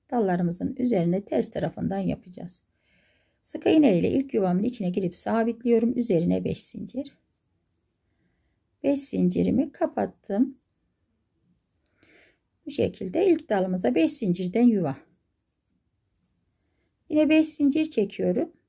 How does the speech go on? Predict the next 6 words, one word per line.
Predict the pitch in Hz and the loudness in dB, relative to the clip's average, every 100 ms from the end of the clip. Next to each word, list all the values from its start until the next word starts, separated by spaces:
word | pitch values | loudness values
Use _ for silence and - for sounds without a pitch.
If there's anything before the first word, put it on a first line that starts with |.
| _ _ _ _ - | _ _ _ _ 0
Bu | |
da | 226 | 2
geçiş | 233 226 220 190 - | 4 2 0 -10 -10
köprümüz. | - 180 - 175 247 285 - _ _ _ _ _ _ _ _ _ _ _ _ _ _ _ _ _ _ _ _ _ _ _ _ | -12 -12 -8 -6 -6 -8 -20 _ _ _ _ _ _ _ _ _ _ _ _ _ _ _ _ _ _ _ _ _ _ _ _
Beş | - 190 - | -2 0 -2
zincir. | - 185 180 320 - | -10 -10 -8 -12 -14